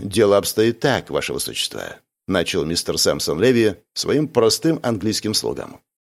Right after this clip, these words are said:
«Так вот, я сказал, что могу держать эту сумму в резерве до конца июня, и вы должны были встретиться со мной до этого срока. Но не получив от вас вестей и не зная вашего адреса,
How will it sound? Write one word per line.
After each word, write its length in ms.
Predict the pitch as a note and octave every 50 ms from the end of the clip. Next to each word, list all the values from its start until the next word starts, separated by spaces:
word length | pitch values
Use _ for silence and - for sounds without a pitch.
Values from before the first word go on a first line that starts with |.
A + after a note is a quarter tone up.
| _ _ _ _ -
«Так 200 | A2+ A#2+ - D3+
вот, 140 | G3 A3 D3
я 160 | D#3+ F3 F3
сказал, 400 | - - D3 C#3+ B2+ D#3 D#3+ D#3
что 320 | - - - C#3+ C#3+ A#2
могу 400 | A#2 C3 C3+ C3+ B2+ A2+ C#3 C#3
держать 460 | A#2+ F2+ A#2 A#2 G2 - A#2 G#2+ G#2+
эту 180 | G#2+ - - G2
сумму 320 | F#2 - - A#2 G#2 G2 F2+
в 60 | D2+
резерве 400 | F#2 F2+ D#2+ F#2+ A2+ A2+ G#2 G#2
до 80 | F2+ G2
конца 320 | - G2+ G2 - - A2+
июня, 560 | - B2+ C#3 D3+ D#3+ D3+ G#2 C2+ - - - - _ _ _ _ _ -
и 120 | G#3 G#3+
вы 200 | D#3 A#2+ E3+ G3+
должны 420 | E3+ E3 E3 D#3 A#2 F2 B2 D#3
были 160 | C#3+ C#3+ C3 C3
встретиться 540 | - - - B2 C3 B2+ B2+ A#2+ - B2
со 200 | A2+ - - G2+
мной 260 | F#2 G2+ A#2+ C#3 C#3 -
до 240 | D#3 B2 C3+ E3 C3
этого 260 | F#2 - C2+ C2 B1+
срока. 460 | - - - B1 - - G1+ - - _ _ _ _ _ _ _ _ -
Но 300 | A2+ A#2+ A#2+ A#2+ A#2 A#2
не 160 | A#2 B2+ B2
получив 520 | B2 B2 B2 A#2+ B2 A#2 - A#2+ A#2 -
от 140 | G#2 F#2 -
вас 240 | F#2 G2+ F#2 - D#2+
вестей 580 | D#2+ D#2+ - - - - C3 A2+ D2 - - _
и 100 | F#2 A2+
не 120 | A2+ G2+
зная 300 | G2 F2 F#2+ F#2+ F2+ F2
вашего 320 | E2 E2+ E2 - F2 E2+ -
адреса, 580 | G#2 A#2 A2 E2+ D2 - - - A1 - -